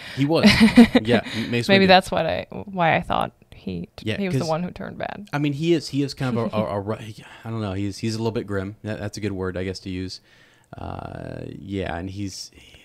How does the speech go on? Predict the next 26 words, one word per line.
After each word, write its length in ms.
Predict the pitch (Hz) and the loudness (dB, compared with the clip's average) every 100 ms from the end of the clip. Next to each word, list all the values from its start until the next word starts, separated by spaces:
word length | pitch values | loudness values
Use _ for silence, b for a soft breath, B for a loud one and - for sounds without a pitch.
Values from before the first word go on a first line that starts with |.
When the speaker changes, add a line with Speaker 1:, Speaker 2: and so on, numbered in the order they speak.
| _ | _
Speaker 1:
well, 120 | 117 120 | -6 -4
he 100 | 120 | -2
practices 560 | 110 110 117 - 104 | -2 -4 -4 -10 -10
Form 340 | - 101 101 92 | -8 -6 -6 -6
Seven, 720 | - 113 117 117 117 117 113 - b b b b | -6 -2 -2 -2 -2 -2 -4 -8 b b b b
uh, 500 | - 95 92 92 92 92 | -6 -4 -2 -2 -4 -4
a 80 | 92 | -2
variation 540 | 95 90 110 120 117 | -2 0 0 -2 -2
of 160 | 110 113 | 0 0
it, 140 | 110 | -2
and, 300 | 98 95 90 | -4 -6 -8
and 200 | 101 95 92 | -10 -8 -4
maybe, 480 | 95 117 127 123 117 | -4 -2 -4 -4 -6
you 80 | 131 | -4
know, 220 | 104 113 - | -4 -8 -8
dabbles 340 | 92 101 107 | -6 -4 -6
in, 200 | 107 107 - _ _ - | -6 -10 -12 _ _ -12
in 200 | 98 101 | -10 -6
not 160 | 104 98 | -8 -8
the 60 | |
dark 260 | 95 107 110 | -2 -2 -2
side, 300 | - - 101 | -8 -12 -12
but, 200 | - - - b b b b - | -12 -14 -16 b b b b -18
uh, 300 | - - - - - | -14 -12 -14 -12 -12
a-, 40 | 113 | -10
aggression. 500 | 110 113 98 - - | -4 0 0 -4 -14